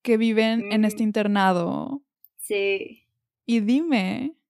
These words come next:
Speaker 1: ¿se te hizo conocida esta persona?
Speaker 2: Claro que sí. E incluso hay una
Speaker 1: <laughs>
Speaker 2: referencia.
Speaker 1: Sí lo hay.
Speaker 2: Hay una referencia, pero en corto, ella es Myrtle la Llorona de Harry Potter.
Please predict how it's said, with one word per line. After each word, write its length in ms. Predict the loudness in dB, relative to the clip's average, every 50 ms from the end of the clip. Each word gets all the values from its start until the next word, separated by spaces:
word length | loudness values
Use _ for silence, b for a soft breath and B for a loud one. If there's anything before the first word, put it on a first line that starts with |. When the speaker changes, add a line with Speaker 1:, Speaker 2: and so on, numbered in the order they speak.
| _ _
Speaker 1:
¿se 180 | -6 -2 0 2
te 100 | 2 2
hizo 180 | 2 0 0
conocida 400 | 0 0 0 0 2 2 2 2
esta 240 | 2 2 0 -2 -2
persona? 680 | -2 -4 -4 -4 -4 -4 -4 -4 -6 -8 -8 -10 -12 _ _ _ _ -4
Speaker 2:
Claro 440 | 0 4 4 6 6 4 2 0
que 60 | 0 0
sí. 380 | -2 -2 -2 -4 -6 -10 _ _
E 80 | 2 2
incluso 360 | 4 4 2 2 0 0 2
hay 80 | 2
una 120 | 4 4 2
Speaker 1:
<laughs> 120 | 2 0
Speaker 2:
referencia. 720 | 0 0 0 -2 -2 -4 -2 0 2 2 2 0 -2 -6 _ _ _ B B B B B B B B B
Speaker 1:
Sí 320 | B -8 -4 -2 -2 0
lo 140 | 0 0 0
hay. 440 | 0 0 -2 -2 -2 -2 -4 -6 -10 _ _ _ _ _ _ _ _ -2
Speaker 2:
Hay 120 | -2 -2
una 80 | -2 -2
referencia, 680 | -4 -6 -6 -4 -4 -4 -6 -6 -8 -8 -8 -10 -10 -6
pero 520 | -4 -2 0 0 0 0 -2 -4 -6 -8 _ _ _ _ -6
en 160 | -4 -4 -2
corto, 460 | 0 0 0 0 -2 -2 -2 -2 -2 -2
ella 340 | 0 0 2 2 2 0 2
es 500 | 2 2 2 0 0 -2 -4 -6 -10 -14 -14 -18 -20 _ _ _ _ -4
Myrtle 380 | -2 0 0 0 0 -2 -2
la 100 | 0 0
Llorona 600 | 0 0 0 0 2 2 2 2 0 -4 -6 -8 _ _ _ _ _ _ _ _ _ _ _ _ _ _ -10
de 80 | -8 -6 -4
Harry 140 | -4 -4
Potter. 480 | -2 -2 -2 -2 0 -2 -2 -2 -6 -10